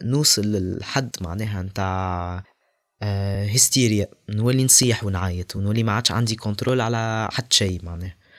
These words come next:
ما نخرج من الدار، نقعد في الدار نهار كامل، كي لازمني نخرج نقرا نمشي نخرج نقرا ونرجع. آه، ما عنديش صحاب، حتى الصحاب اللي نعملهم في صعيف يفهموا لي أنا ما نخرجش من الدار وما نعمل حد شيء.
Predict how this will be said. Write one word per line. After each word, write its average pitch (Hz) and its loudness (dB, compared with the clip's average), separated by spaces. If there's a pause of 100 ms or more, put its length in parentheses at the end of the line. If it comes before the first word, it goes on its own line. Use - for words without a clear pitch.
(500)
ما 117 0
نخرج 117 -4
من 95 -4
الدار، 110 -2
نقعد 120 -4
في - -8
الدار 110 0
نهار 95 -2
كامل، 120 -4 (280)
كي 131 0
لازمني 127 2
نخرج 107 -2
نقرا 104 -2
نمشي 90 -2
نخرج 90 -8
نقرا 104 -4
ونرجع. 127 0 (680)
آه، 113 0
ما 117 2
عنديش 120 4
صحاب، - 0 (760)
حتى - -4
الصحاب 131 4
اللي 120 2
نعملهم 120 2
في 120 -2
صعيف 120 2
يفهموا 101 0
لي 104 2
أنا 98 0
ما 95 -2
نخرجش - 0
من 101 0
الدار 101 0
وما 90 -4
نعمل 95 -4
حد - -8
شيء. 104 -2